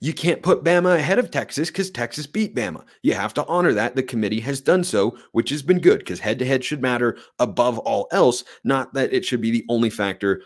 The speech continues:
that gets into consideration here. So if Washington loses to Oregon State, even though it's the number eleven team on the road,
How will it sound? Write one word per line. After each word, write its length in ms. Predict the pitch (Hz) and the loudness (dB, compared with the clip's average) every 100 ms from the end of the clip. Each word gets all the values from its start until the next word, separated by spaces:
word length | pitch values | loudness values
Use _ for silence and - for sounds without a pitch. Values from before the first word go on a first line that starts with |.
| _ | _
that 180 | 117 123 | -2 0
gets 220 | 104 101 | -2 -4
into 140 | 101 98 | -6 -4
consideration 760 | 104 - 104 107 165 180 82 | -6 -4 0 0 0 -4 -8
here. 240 | - - - _ _ _ | -10 -16 -20 _ _ _
So 220 | - 147 | 2 2
if 80 | 95 | 2
Washington 600 | 107 143 208 233 240 175 | 2 2 2 2 2 4
loses 340 | 170 135 104 - | 2 0 -4 -6
to 80 | |
Oregon 340 | - 139 131 113 | 0 2 2 0
State, 300 | - 107 - | -2 -2 -2
even 300 | 131 175 180 | -4 -2 0
though 320 | 156 87 - _ _ | 0 0 -4 _ _
it's 160 | 131 - | -8 0
the 80 | 120 | 2
number 280 | 131 143 | 2 2
eleven 360 | 151 147 139 127 | 2 2 2 0
team 320 | - 131 123 | 0 0 0
on 180 | - 123 | 0 0
the 80 | 107 | 0
road, 280 | 101 73 | 0 -2